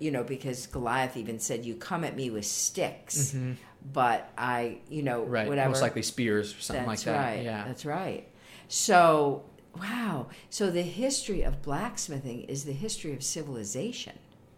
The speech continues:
Speaker 2: Pretty much. That's how I've always thought about it and heard from a lot of people.
Speaker 1: Ah.
Speaker 2: And, yeah. The most fascinating thing to me about it is the ability to make the tools, to then make the tools, and then continue, like, make more tools. So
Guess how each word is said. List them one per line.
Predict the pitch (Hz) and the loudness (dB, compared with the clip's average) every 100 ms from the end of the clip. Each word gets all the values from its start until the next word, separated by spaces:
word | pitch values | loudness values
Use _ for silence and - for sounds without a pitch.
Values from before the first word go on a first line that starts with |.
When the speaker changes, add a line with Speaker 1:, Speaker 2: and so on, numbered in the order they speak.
| - | -4
Speaker 2:
Pretty | 147 156 | 0 2
much. | 135 127 - - | 2 0 -2 -6
That's | 107 - - - | -4 -4 -6 -6
how | 123 120 | 0 4
I've | 110 104 | 4 4
always | 101 101 | 2 0
thought | 110 104 | 0 0
about | 110 107 | 2 0
it | 107 | -2
and | 107 | -2
heard | 113 104 | -2 -2
from | 110 | -4
a | 107 | -6
lot | 107 107 | -4 -6
of | - | -6
people. | 104 101 101 - - - - - | -8 -6 -8 -10 -20 -20 -20 -14
Speaker 1:
Ah. | 214 196 | -10 -6
Speaker 2:
And, | 101 101 - - - | -6 -6 -10 -18 -14
yeah. | 107 104 123 | -8 -8 -2
The | 135 | 2
most | 151 143 | 2 2
fascinating | 156 139 147 131 123 | 2 2 0 -2 -2
thing | 127 117 | -4 -2
to | |
me | 110 113 113 | -2 -2 0
about | 101 110 | 2 4
it | 110 | 4
is | 107 101 - - - - | 0 -4 -8 -18 -20 -8
the | 120 | 0
ability | 127 120 113 | 6 6 6
to | 107 | 2
make | 110 113 113 | 2 0 -2
the | 123 | -6
tools, | - 113 107 104 | -2 0 0 -2
to | 110 | -4
then | 107 101 | -2 0
make | 104 101 | 0 0
the | - | -4
tools, | - 104 98 92 - - - - - - | -4 -2 -4 -4 -8 -10 -16 -20 -20 -6
and | 110 | -4
then | 107 101 | -2 -4
continue, | 120 - 143 98 | -4 -2 0 2
like, | 98 | 4
make | 113 101 | 4 2
more | 107 110 | -2 -4
tools. | - 95 101 | -4 -8 -4
So | 110 98 | 0 2